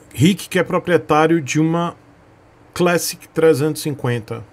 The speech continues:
A dele é aquela verde, né? A minha é, é a Desert, né? De-, é cor de areia e a dele é cor de, de, do exército. Aquela, aquele cinza, que é grey, eles chamam de grey, mas é verde.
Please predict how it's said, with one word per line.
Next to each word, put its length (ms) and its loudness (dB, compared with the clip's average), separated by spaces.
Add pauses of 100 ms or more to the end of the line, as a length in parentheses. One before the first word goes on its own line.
A 120 -6
dele 440 0
é 80 -6
aquela 540 -2
verde, 540 -4
né? 80 -8 (120)
A 60 -6
minha 420 -2
é, 500 -8
é 20 -8
a 80 -8
Desert, 720 -6
né? 300 -8
De-, 120 -10 (280)
é 240 -6 (800)
cor 140 4
de 80 6
areia 420 6
e 80 0
a 60 2
dele 200 2
é 60 0
cor 460 0 (180)
de, 480 -4
de, 300 -2
do 140 0
exército. 400 -2
Aquela, 280 -6
aquele 360 -6 (200)
cinza, 640 -2
que 120 0
é 40 2
grey, 480 4
eles 160 -4
chamam 240 -2
de 100 -2
grey, 260 2
mas 160 -2
é 60 2
verde. 380 -6